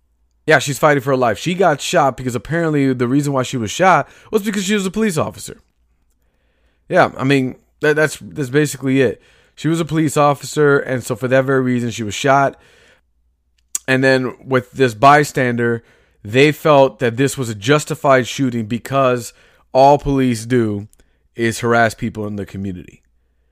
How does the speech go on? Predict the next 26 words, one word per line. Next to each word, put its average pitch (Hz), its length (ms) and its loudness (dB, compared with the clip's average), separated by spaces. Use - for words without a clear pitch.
Now, 127 120 0
that 147 220 6
is 127 120 -4
not 117 240 -2
true. - 360 -14
That 113 120 -2
is 117 160 -4
not 123 240 2
true. - 520 -12
I 113 100 -6
don't 147 160 2
know 147 160 4
anything 135 180 0
about 110 260 -2
Baltimore, 107 600 -2
so 101 160 -6
I 98 80 -4
can't, 117 400 -6
I 127 80 -8
can't 120 320 -4
speak 117 300 -4
to 113 220 -2
it. 113 100 2
I 110 80 0
don't 120 220 -2
know, 120 400 0